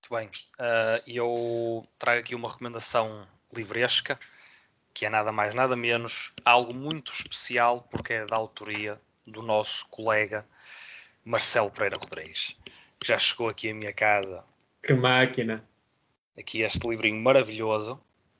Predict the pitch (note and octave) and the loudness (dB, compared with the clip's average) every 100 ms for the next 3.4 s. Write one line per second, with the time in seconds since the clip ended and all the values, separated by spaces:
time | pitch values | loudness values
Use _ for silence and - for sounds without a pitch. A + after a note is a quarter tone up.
0 | - D#3 E3 F3+ F3+ F3+ D#3+ E3 - D#3+ | 2 8 10 10 6 4 8 8 8 6
1 | D#3 D3 C3 C#3 - C3 C#3 C3+ B2+ C#3 | 4 0 2 0 -4 -2 2 4 6 6
2 | C3+ C#3 C#3+ - C#3 C3 B2+ - A#2+ A#2+ | 6 6 4 2 0 2 0 4 8 8
3 | A#2+ B2+ C3+ | 6 -6 -8